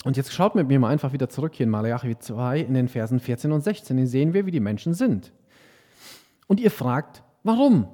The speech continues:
„Weil der Herr Zeuge war zwischen dir und der Frau deiner Jugend, der du nun untreu geworden bist, obwohl sie deine Gefährtin und die Frau deines Bundes ist.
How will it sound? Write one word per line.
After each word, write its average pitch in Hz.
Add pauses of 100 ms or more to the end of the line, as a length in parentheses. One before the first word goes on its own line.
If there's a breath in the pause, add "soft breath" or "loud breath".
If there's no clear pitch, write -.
(760)
„Weil 107
der 104
Herr 107
Zeuge 151
war 92
zwischen 101
dir 127 (220)
und 104
der 98
Frau 104
deiner 110
Jugend, 139 (260 soft breath)
der 180
du 269
nun 226
untreu 240
geworden 110
bist, - (160)
obwohl 123
sie 131
deine 143
Gefährtin 147
und 135
die 143
Frau 135
deines 170
Bundes 226
ist. -